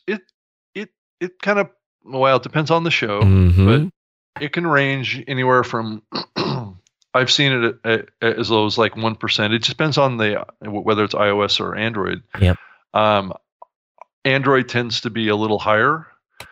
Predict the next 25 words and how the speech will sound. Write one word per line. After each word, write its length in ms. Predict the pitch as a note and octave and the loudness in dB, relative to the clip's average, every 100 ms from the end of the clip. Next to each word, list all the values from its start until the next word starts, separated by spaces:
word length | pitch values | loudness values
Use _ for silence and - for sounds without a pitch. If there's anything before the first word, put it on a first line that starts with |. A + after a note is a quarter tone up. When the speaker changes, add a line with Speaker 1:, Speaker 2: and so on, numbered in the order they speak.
| _ | _
Speaker 1:
as 160 | A2 G#2+ | -6 -4
a 60 | A#2 | -2
percentage, 600 | A#2+ A#2 A#2 A2+ A#2+ - | -2 0 0 -2 -4 -2
but, 180 | G#2 - _ | -2 -2 _
like, 320 | - A#2 A#2 A#2+ | -6 0 0 0
the 80 | |
Spreaker 320 | A#2 E3+ E3 B2+ | 0 0 0 2
Live 220 | B2 C#3+ | 2 2
show 320 | A2+ G#2 G2 | -2 -4 -6
is 120 | G#2 | -8
around 380 | F#2+ F#2+ F#2+ F#2+ | -8 -8 -8 -8
probably 640 | G2+ F#2+ F#2+ F#2+ F#2 F#2 - - - - _ _ - | -8 -6 -4 -4 -6 -8 -12 -20 -20 -20 _ _ -18
four 880 | - - A2 A2+ A2+ A2+ A#2 A#2 A#2 | -12 -4 0 2 4 4 4 2 0
percent 520 | A2+ - A2+ A2+ A2 | -2 0 2 0 -2
or 80 | A2+ | -4
so, 460 | - A#2 A#2 A#2+ A#2 | 0 2 2 2 2
Speaker 2:
Mm-hmm. 180 | F#2+ | 2
Speaker 1:
um, 380 | G#2+ G#2 G#2 F#2+ - - | 4 4 2 -4 -16 -6
on 380 | G#2 G2+ G2+ F#2 | -2 -2 -2 -4
Android, 600 | G#2 A2 A#2+ B2+ B2+ B2 - - _ _ - | -4 0 2 2 0 -8 -18 -20 _ _ -2
um, 560 | G#2 F#2+ F#2 F2 E2+ - | 0 2 0 -4 -10 -8
of 160 | F#2+ | -8
people 360 | - A2 A#2 G2 | -8 -6 -2 0
listening, 580 | G2+ - G2+ G#2 G2+ G2 - - _ _ | 0 -2 -4 -6 -8 -14 -20 -20 _ _
um, 440 | G#2 G2+ G2+ G2+ | 0 2 0 -4